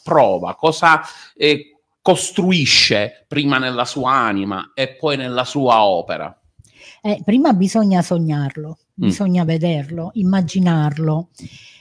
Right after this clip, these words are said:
Speaker 2: E poi, mm,
Speaker 1: Sua
Speaker 2: ecco,
Speaker 1: sorella, sua sorella sorride perché
Speaker 2: sorride
Speaker 1: Mm.
Speaker 2: perché pure mia sorella è un'artista, è una
Speaker 1: Mm.
Speaker 2: pittrice,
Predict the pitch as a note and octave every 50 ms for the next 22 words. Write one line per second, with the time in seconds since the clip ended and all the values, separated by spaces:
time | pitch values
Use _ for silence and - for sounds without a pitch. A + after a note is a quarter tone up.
0 | _ _ - C4 C4 - - - - E4 F#4 F#4+ F4 D4 A#3+ A3 G#3 G3+ G3+ G3+
1 | G3 F#3+ F#3+ F#3+ F#3 F3+ F3+ F3+ F3+ F3 F3 F3+ - A2+ A3+ - G#2+ A2+ C3+ D3
2 | C3+ - - - - A#2+ G2 A2 A2+ B2+ C#3 B2+ G#2 - A2 G2 G2 F#2+ E2 E2
3 | E2 D#2+ D#2 D#2+ - G#2 G2+ A3 A3 - G#3 A3 A#3 B3+ D4+ E4 A#3 A3+ F#3+ D#3+
4 | G3+ G#3+ A#3 - A3 G#3 G#3 G#3+ A3+ G#3+ A3 G#3+ G#3 G#3+ G#3 - A3 G#3+ B3 C4
5 | A#3+ G3+ F#3 F3+ F3 F3+ F3+ - A#3+ A#3+ B3 A3+ - - F3+ E3+ F3 F3 E3 F3
6 | - - - G3+ A3 A3+ A#3 A3+ G#3+ - G3 F3+ F3 F3 F3 E3+ E3 E3+